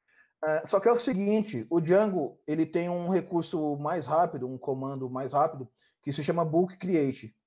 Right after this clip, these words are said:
Então, o bulk create, ele funciona assim. Primeiro eu vou deletar tudo, ali pra efeito de demonstração. E o bulk create, eu ainda estou fazendo o for, ou seja, ainda estou este-, iterando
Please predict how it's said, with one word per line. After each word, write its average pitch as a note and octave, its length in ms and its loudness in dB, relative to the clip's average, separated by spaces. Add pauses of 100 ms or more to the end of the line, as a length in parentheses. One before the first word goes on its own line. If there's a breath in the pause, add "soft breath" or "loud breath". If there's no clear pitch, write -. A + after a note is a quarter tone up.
(520)
Então, F#3+ 380 0
o - 20 0
bulk F#3 240 2
create, F#3+ 320 4
ele F#3+ 100 0
funciona G3+ 340 -4
assim. D#3+ 260 -6
Primeiro A3 300 0
eu A#3+ 40 0
vou A#3+ 80 2
deletar G#3+ 380 2
tudo, A#3+ 500 -6
ali C3+ 240 -8
pra C#3 160 -4
efeito C3+ 360 -6
de C3+ 100 -8
demonstração. C3 800 -6 (640)
E F#3 380 2
o - 60 0
bulk A#3 320 2
create, G#3 640 2
eu F3+ 120 4
ainda G#3+ 140 4
estou A#3+ 340 2
fazendo A3+ 400 2
o G3 40 0
for, D3 500 -2 (260)
ou - 80 -8
seja, C#3+ 240 -4
ainda D#3 160 0
estou F#3 300 0
este-, G#3 340 2 (300)
iterando F3 800 0